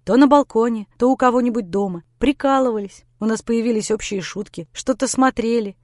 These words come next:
хоть тех же друзей или что-то подобное, и мне это нравилось. И еще я ее хотел. Нормально так, чисто по-мужски. Жутко хотел ее завалить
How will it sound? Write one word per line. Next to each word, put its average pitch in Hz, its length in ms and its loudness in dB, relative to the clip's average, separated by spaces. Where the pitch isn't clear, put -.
хоть - 220 -2
тех 269 180 4
же 247 120 2
друзей 247 520 2
или 190 100 -2
что-то 170 320 -10
подобное, 185 640 -4
и 202 100 -2
мне 269 180 6
это 269 140 4
нравилось. 240 680 0
И 185 80 -8
еще 190 420 -2
я 233 260 2
ее 214 260 0
хотел. - 540 -12
Нормально 214 500 6
так, 147 220 -14
чисто 294 320 -2
по-мужски. 175 680 -10
Жутко 208 520 2
хотел 220 440 0
ее 190 220 -2
завалить 180 580 -2